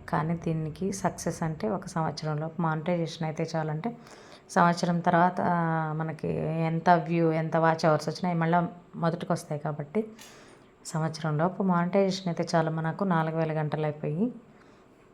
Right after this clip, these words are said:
థౌజండ్ సబ్స్క్రైబర్స్ వచ్చి అనే మొక్కుకొని వచ్చాను." కానీ నాకు అది అసాధ్యం అనిపించింది ఆ రోజు, మొక్కుకునే రోజు కూడా ఇదంతా జరుగుతుందా అని. కానీ నేనున్నానని చెప్పేసి అమ్మవారు, "నేనున్నానమ్మా నీకని,"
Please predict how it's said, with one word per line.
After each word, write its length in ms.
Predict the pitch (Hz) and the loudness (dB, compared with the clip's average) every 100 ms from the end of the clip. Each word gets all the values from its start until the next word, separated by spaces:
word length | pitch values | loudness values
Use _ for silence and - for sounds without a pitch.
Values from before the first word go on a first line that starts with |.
| _ _ _ _ _ - _ _ - - 165 160 | _ _ _ _ _ -20 _ _ -14 -2 0 6
థౌజండ్ 340 | 156 156 156 | 6 4 0
సబ్స్క్రైబర్స్ 580 | - - - 151 143 - | -2 -4 -2 -2 -2 -4
వచ్చి 360 | 156 - 240 | -6 -2 0
అనే 340 | 233 165 185 - - | 2 2 0 -2 -4
మొక్కుకొని 420 | 160 - - 156 | -6 -4 -2 -2
వచ్చాను." 460 | 147 - 143 156 233 - - - - | -2 -4 -2 -2 -6 -12 -20 -20 -16
కానీ 440 | - 165 160 165 196 - - _ - - - 233 | -6 -2 0 0 -4 -8 -20 _ -20 -20 -14 -6
నాకు 440 | 151 151 156 - - | -2 -2 -4 -8 -6
అది 260 | - 151 156 | 0 4 4
అసాధ్యం 480 | 143 165 180 175 180 | 4 4 4 6 4
అనిపించింది 480 | 160 160 160 156 | 4 -2 -6 -2
ఆ 40 | 151 | 0
రోజు, 200 | 156 147 | 0 0
మొక్కుకునే 420 | 151 - 170 160 | -4 -4 -2 0
రోజు 200 | 156 147 | 0 -2
కూడా 160 | 151 160 | -2 -2
ఇదంతా 340 | 160 143 143 | 0 0 0
జరుగుతుందా 520 | 143 147 143 143 147 | 0 0 -2 -4 -4
అని. 220 | 143 156 226 - - - - - - | -2 -2 -6 -10 -20 -20 -20 -20 -2
కానీ 340 | 170 170 220 - - | 2 2 0 -4 -4
నేనున్నానని 840 | 151 151 165 160 165 175 180 170 | 0 2 2 2 2 2 2 0
చెప్పేసి 680 | 165 - 160 143 - 233 - - | -2 -4 -4 -2 -2 -2 -4 -8
అమ్మవారు, 540 | 170 151 160 156 170 269 - 165 | -4 0 2 2 0 -2 -4 -4
"నేనున్నానమ్మా 560 | 160 156 165 165 156 | -2 0 0 -2 -2
నీకని," 440 | 156 151 151 156 | -2 -4 -4 -6